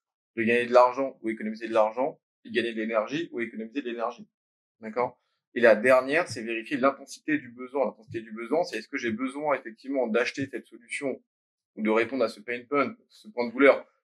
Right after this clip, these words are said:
maintenant, avant-hier ou après-demain. Et par rapport à justement ces trois, euh, ces trois métriques, ces trois K P I, on va pouvoir effectivement mettre en place une stratégie de prospection qui va être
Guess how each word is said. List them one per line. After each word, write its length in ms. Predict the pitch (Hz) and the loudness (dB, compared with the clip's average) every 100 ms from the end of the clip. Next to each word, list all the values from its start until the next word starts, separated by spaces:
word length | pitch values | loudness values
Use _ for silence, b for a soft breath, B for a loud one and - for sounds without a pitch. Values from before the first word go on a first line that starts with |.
| _ | _
maintenant, 600 | - 127 127 143 180 214 - | 2 2 2 0 0 0 2
avant-hier 600 | 110 131 131 - 180 - | 2 2 -6 -6 -6 -2
ou 100 | 131 | 4
après-demain. 520 | 127 - 131 135 135 - _ - | 4 4 -4 -4 -4 -10 _ -4
Et 80 | 120 | 2
par 160 | 123 | 6
rapport 400 | 127 156 165 - | 8 6 4 4
à 120 | 113 | 2
justement 340 | 113 - 131 151 | 0 -6 -6 -6
ces 180 | - 107 | -10 -16
trois, 460 | _ 151 151 131 | _ 2 4 4
euh, 100 | 101 - _ _ _ | 2 -6 _ _ _
ces 160 | - 110 | -14 -12
trois 220 | - 139 | 4 4
métriques, 380 | 117 110 - - | 4 0 -6 -14
ces 100 | - | -14
trois 160 | - 139 | -8 -6
K 140 | 117 | -6
P 80 | - | -2
I, 220 | 123 180 151 117 | 4 4 2 -4
on 80 | |
va 60 | 113 | -4
pouvoir 240 | 113 135 | -4 -6
effectivement 340 | 147 117 107 147 | -6 -8 -18 -6
mettre 200 | 123 117 | -4 -4
en 80 | 110 | -10
place 220 | 147 143 | -8 -10
une 80 | 117 | -12
stratégie 420 | - 120 120 131 | -12 -12 -14 -12
de 80 | 120 | -12
prospection 540 | 110 113 - 113 165 | -12 -16 -16 -12 -12
qui 160 | 165 123 | -12 0
va 80 | 127 | 0
être 160 | 131 | 0